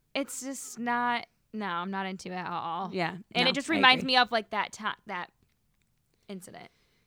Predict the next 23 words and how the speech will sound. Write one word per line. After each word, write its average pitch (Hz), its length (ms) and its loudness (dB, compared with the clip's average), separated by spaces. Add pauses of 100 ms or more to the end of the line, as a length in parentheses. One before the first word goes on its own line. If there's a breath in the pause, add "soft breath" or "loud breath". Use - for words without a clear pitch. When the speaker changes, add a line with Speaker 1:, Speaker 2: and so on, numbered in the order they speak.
(220)
Speaker 2:
So - 140 -2
you're, 254 340 6
it's 220 160 2
a 220 60 2
little, 196 260 8
like, 170 260 4 (460)
triggering, 175 500 -6
a 175 40 -6
little 165 160 -2
trauma-based 175 680 -6
for - 120 -10
you, 202 240 -10 (460)
little 202 160 0
Speaker 1:
Yeah, 311 200 6
I'm 240 160 4
just 269 160 -2
like, 285 120 2
Speaker 2:
fear-based. 214 140 -6
Speaker 1:
"Why 247 180 0
are 277 120 -2
people, 233 360 -10 (540)
why?" 175 480 -18 (380)
No. - 80 -14